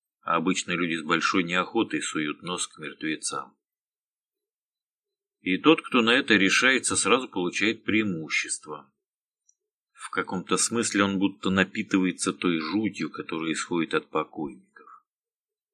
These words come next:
На самом деле всё это вопрос воли и разума, но люди любят себя запугивать.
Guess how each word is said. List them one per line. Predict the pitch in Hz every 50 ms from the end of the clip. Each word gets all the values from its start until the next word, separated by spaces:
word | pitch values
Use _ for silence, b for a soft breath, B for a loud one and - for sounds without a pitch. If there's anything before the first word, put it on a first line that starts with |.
| _ _ _
На | 107 110
самом | 113 - 139 131 120 107
деле | 107 120 117 104 101
всё | - - - 104 101
это | 95 - 98 95 90 - _ _ _ _ _ _ _ _ _ _ _
вопрос | - 90 98 95 90 - 101 98 95 90 -
воли | 92 92 95 95 92 90
и | 90 95
разума, | 101 120 117 87 - - - - - - - _ _
но | - 156 208 - 101
люди | 98 107 101 87
любят | 92 87 87 87 80 80 78 73
себя | - - 78 76 78
запугивать. | 73 78 76 73 - 80 73 71 76 73 73 73